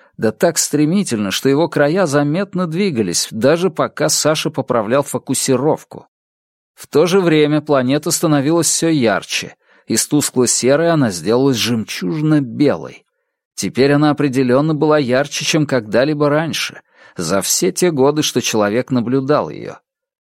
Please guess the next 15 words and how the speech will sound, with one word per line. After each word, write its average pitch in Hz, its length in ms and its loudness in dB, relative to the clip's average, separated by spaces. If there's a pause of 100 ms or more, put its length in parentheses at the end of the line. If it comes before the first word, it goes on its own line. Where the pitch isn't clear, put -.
(100)
Отраженный 113 840 0
от 113 120 -6
нее 120 260 2
солнечный 127 600 0
свет 139 380 -2
не 135 120 2
мог 139 380 -2
бы... 107 340 0 (720)
В 87 320 -4
этот 104 280 0
момент 101 340 -2
Саша 107 340 0
понял, 98 480 -4
что - 280 -4
происходит, 113 720 -2